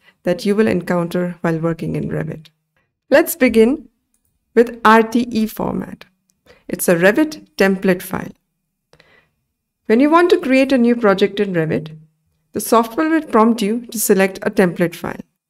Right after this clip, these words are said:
There are few default template files available in this list, but you can browse for more.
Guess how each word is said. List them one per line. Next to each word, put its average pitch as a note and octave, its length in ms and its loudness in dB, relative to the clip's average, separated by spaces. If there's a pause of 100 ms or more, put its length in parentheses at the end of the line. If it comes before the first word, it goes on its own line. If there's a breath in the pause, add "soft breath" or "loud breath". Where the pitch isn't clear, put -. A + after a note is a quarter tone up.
(440 soft breath)
There G3+ 100 -4
are G3+ 160 -4
few D4 140 2
default C4+ 460 2
template G#3+ 340 0
files F#3+ 320 -2
available F3+ 480 0
in E3 100 -2
this D#3+ 220 -8
list, D#3+ 380 -6 (420)
but A3 100 -6
you A#3 60 -2
can B3+ 200 2
browse G#3+ 360 4
for C4+ 160 0
more. F3 360 0